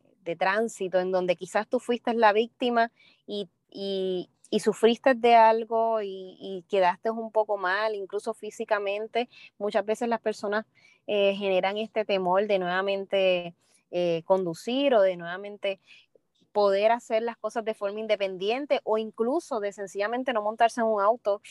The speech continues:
este, y ya en ese aspecto ya vemos cómo la funcionalidad de la persona está totalmente afectada. Eh, en otras ocasiones el trauma no fue directo para mí, pero yo perdí a un ser querido en ese proceso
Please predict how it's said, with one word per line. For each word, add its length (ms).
este, 920
y 300
ya 460
en 200
ese 220
aspecto 840
ya 300
vemos 360
cómo 220
la 100
funcionalidad 640
de 60
la 100
persona 560
está 240
totalmente 480
afectada. 640
Eh, 640
en 180
otras 280
ocasiones 800
el 200
trauma 340
no 120
fue 160
directo 340
para 240
mí, 260
pero 160
yo 160
perdí 360
a 40
un 100
ser 220
querido 380
en 80
ese 240
proceso 720